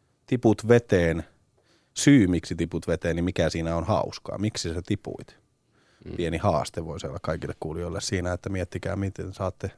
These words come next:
Speaker 1: tippumisenne hauskasti ja siihen jonkun tarina.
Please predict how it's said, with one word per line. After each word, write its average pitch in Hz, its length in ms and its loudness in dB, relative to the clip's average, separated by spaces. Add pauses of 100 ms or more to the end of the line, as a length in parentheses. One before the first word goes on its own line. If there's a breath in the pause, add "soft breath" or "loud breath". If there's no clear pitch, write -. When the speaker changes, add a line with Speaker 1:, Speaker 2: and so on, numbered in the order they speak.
(100)
Speaker 1:
tippumisenne 92 720 -4 (220)
hauskasti - 800 -2
ja 92 80 -4
siihen 87 240 0
jonkun 82 260 -8
tarina. 85 300 0